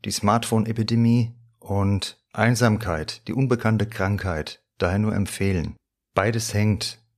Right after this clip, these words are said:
mittlerweile nachgewiesenermaßen zusammen. Ich habe jetzt keine Ahnung, welches Smartphone du benutzt.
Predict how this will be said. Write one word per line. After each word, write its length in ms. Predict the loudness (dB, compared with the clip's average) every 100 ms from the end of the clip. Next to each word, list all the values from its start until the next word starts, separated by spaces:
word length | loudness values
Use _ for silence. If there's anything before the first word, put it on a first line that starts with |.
| _
mittlerweile 580 | -4 0 2 4 4 4
nachgewiesenermaßen 1120 | 2 2 0 -2 -2 0 0 2 0 0 -2
zusammen. 540 | -2 0 2 2 0 -6 _ _ _ -10
Ich 160 | -2
habe 140 | 2 2
jetzt 140 | 2
keine 320 | 2 4 4
Ahnung, 580 | 2 4 6 4 0 -8 -2
welches 340 | 0 0 -2
Smartphone 520 | 2 2 2 2 2
du 140 | 2 2
benutzt. 500 | 2 2 0 -8